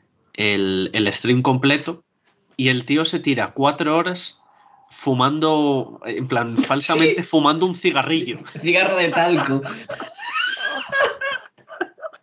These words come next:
Speaker 2: Con una peluca
Speaker 1: Las
Speaker 2: puesta.
Speaker 1: cuatro horas.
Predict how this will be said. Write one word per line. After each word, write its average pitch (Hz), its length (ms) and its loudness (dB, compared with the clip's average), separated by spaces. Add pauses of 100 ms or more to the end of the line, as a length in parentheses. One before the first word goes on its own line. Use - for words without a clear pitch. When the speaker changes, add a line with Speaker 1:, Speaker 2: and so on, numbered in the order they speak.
(720)
Speaker 2:
Con 220 200 4
una 247 220 4
peluca 220 360 4
Speaker 1:
Las 202 120 2
Speaker 2:
puesta. 226 280 4
Speaker 1:
cuatro 208 280 0
horas. 143 380 -2